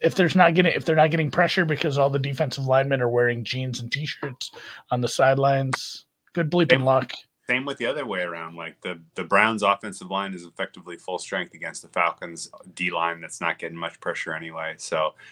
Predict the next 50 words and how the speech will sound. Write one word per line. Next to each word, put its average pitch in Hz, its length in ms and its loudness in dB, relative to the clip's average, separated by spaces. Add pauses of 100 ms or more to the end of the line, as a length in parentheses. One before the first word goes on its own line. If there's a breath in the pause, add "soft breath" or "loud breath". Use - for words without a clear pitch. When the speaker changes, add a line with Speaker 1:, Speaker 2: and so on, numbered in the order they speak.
Speaker 2:
you 101 160 2
Speaker 1:
Yeah, 110 280 8
Speaker 2:
have 208 100 8
Speaker 1:
it's, - 200 -6
it's 202 140 0
a 208 60 8
very 160 400 4
good 131 160 2
offensive 113 420 -2
line 107 220 -6
for 110 180 -14 (200)
the 127 100 -8
Browns 107 420 -4
Speaker 2:
It 117 60 -6
may 127 180 0
not 139 220 2
end 127 60 4
Speaker 1:
when 131 100 0
it's 123 80 -6
Speaker 2:
this - 60 -6
Speaker 1:
healthy. 123 280 2
Speaker 2:
way. 101 120 -12 (280)
It 107 140 -10
may 107 120 -6
not 110 220 -4
end 98 160 -6
this 101 180 -16
way, 98 320 -4 (180)
but 92 140 -14
there 95 160 -8
is 92 160 -12
no 95 220 -8
denying 85 440 -6
that 82 180 -14 (180)
as 92 240 0
of 87 120 -10
this 95 220 -8
moment, 87 460 -4
Mariota 90 720 -2
and 82 420 -10 (320)
uh, 80 380 -4
Jacoby 87 420 -6
Brissett 85 420 -4
are 85 140 0
the 85 100 -10
seventh 98 680 -2
and 160 240 -12
eighth - 440 -14 (360)
best - 320 0
quarterbacks 80 640 -4